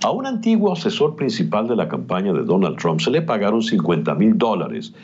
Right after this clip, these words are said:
para ayudar a buscar el indulto para John Kiriakou,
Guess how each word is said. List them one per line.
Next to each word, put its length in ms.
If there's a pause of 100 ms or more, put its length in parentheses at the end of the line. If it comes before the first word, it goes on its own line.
(320)
para 260
ayudar 340
a 60
buscar 380
el 100
indulto 520
para 360 (160)
John 300
Kiriakou, 560